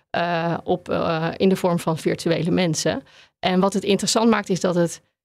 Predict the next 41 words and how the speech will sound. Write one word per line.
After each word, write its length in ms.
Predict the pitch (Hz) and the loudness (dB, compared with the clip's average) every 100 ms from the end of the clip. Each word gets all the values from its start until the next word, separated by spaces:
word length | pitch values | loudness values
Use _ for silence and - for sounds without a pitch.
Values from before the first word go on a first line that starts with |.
| _ | _
niet 300 | - 202 240 | 2 2 2
bestaat. 520 | 175 - 151 160 254 - | -2 -2 -2 -2 -4 -2
Zoals 200 | 247 185 | 0 2
een, 220 | 170 156 | 0 0
hè, 140 | 180 214 | -2 0
een 260 | 190 185 | 0 0
plant 320 | - 196 202 175 | 0 0 0 -2
die 100 | 165 | -2
bestaat 420 | 160 180 180 208 | -2 -2 0 2
niet, 140 | 220 | 2
die 80 | 185 | 2
is, 320 | - 170 - | -2 -2 -2
of 80 | 175 | 0
die 160 | 180 185 | 2 2
bestaat 320 | - 220 202 | 2 0 2
wel, 140 | 175 | 0
maar 120 | 175 | 2
die 100 | 175 | 2
is 60 | 175 | 2
niet 160 | 180 156 | 2 2
menselijk. 580 | 160 180 - 226 381 _ _ - _ | -2 -2 0 0 -2 _ _ -20 _
Maar 260 | 190 196 - | 0 0 0
virtuele 400 | 285 262 247 254 | 0 2 2 2
mensen 280 | 285 - | 2 0
zitten 260 | 226 262 220 | 0 0 2
er 60 | 208 | 2
een 80 | |
beetje 240 | 170 160 - | 2 -2 -6
tussenin. 640 | 156 - - 254 147 156 _ _ _ - | -8 -6 -2 0 0 -2 _ _ _ -2
Want 160 | 196 | -2
ze 60 | - | 0
bestaan 360 | 190 214 254 | 0 0 0
niet, 180 | 294 294 | 2 2
maar 160 | 196 190 | 0 0
lijken 320 | 240 269 233 | 0 0 0
wel 180 | 247 269 | 2 2
in 120 | 220 | 0
gedrag 440 | 214 196 214 208 | -2 0 0 -2
heel 280 | 175 190 190 | 0 2 2
erg 160 | - 180 | 0 -2
menselijk. 560 | 165 165 - - - | -2 -4 -6 -8 -10